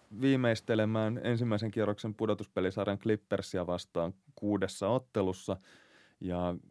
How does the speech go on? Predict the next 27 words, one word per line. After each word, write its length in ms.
kaikki 320
kiva 280
päättyi 420
aikanaan, 480
niin 140
kävi 200
lopulta 380
Clippersinkin 800
pyristelylle, 720
että 100
vaikka 260
joukkue 380
yllätti 380
positiivisesti 840
ekalla 300
kierroksella, 600
niin 100
sit 200
tossa 220
kuudennessa 560
pelissä, 420
kun 180
Durant 320
teki 200
kolmekymmentäkahdeksan 800
pinnaa 360
ekalle 280